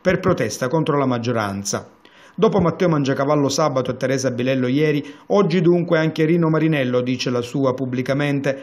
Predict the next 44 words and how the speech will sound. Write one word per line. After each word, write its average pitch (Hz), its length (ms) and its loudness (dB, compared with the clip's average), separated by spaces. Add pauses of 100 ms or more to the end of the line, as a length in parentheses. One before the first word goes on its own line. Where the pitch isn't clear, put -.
(160)
e 202 100 2
lo 214 120 4
fa - 260 2
auspicando 156 760 0
l'unità 151 320 2
del 151 180 0
gruppo, 175 580 2 (100)
ricordando 156 720 2
che 143 120 -2
nel 139 180 0
territorio 143 460 0
al 135 140 0
quale 143 260 2
mi 131 140 -2
onoro 139 240 0
di 131 80 0
appartenere, 147 800 -2
queste 131 360 -2
le 117 120 -2
sue 131 180 -4
testuali 120 480 -4
parole, 139 420 0 (240)
come 214 220 2
gruppo 196 320 2
Movimento 147 480 0
cinque 135 320 -4
Stelle 127 300 -2
Sciacca 160 420 -2
siamo 190 280 0
uniti 123 360 0
sotto 170 320 0
gli 147 80 0
ideali 156 380 2
e - 20 4
i 160 60 2
valori 170 340 6
del 123 160 -2
movimento 160 540 -2
impegnati 170 500 0
da 160 180 2
anni 143 260 -2
contro 180 360 0
i 127 60 -2
sistemi 175 600 -2